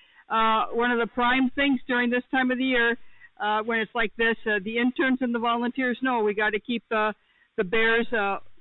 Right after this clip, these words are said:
hydrated. We gotta keep a lot of water in their, in their tubs and their drinking water.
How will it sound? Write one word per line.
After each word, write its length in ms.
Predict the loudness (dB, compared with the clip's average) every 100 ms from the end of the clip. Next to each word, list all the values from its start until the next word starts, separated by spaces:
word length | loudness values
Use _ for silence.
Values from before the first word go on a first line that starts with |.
| -4
hydrated. 580 | -2 0 0 0 0 -4
We 80 |
gotta 220 | -2 -2 -2
keep 200 | -4 -6 -10
a 40 |
lot 280 | -4 0 2
of 80 | 2
water 380 | 2 2 2 2
in 120 | 0
their, 300 | 0 0 -2 -6 -20 -10
in 180 | -2 0
their 160 | 2 0
tubs 380 | 0 0 0 -2
and 180 | -2
their 120 | 0 -2
drinking 400 | -2 -2 -2 -2
water. 400 | 0 2 2